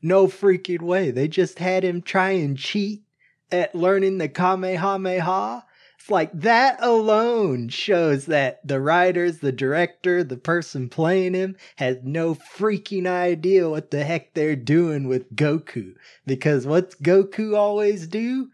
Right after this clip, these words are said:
He, he keeps at it until he learns or gets beat up and can't do it anymore, right? He would never freaking cheat.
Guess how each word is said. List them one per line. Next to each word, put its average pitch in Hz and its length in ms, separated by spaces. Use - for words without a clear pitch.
He, 202 380
he 185 180
keeps 202 380
at 165 240
it - 140
until 143 380
he 156 380
learns 160 680
or 127 340
gets 143 400
beat 147 500
up 151 300
and 120 160
can't 143 340
do 139 220
it 120 80
anymore, 101 480
right? 120 280
He 180 140
would 196 220
never 180 440
freaking 123 540
cheat. 131 320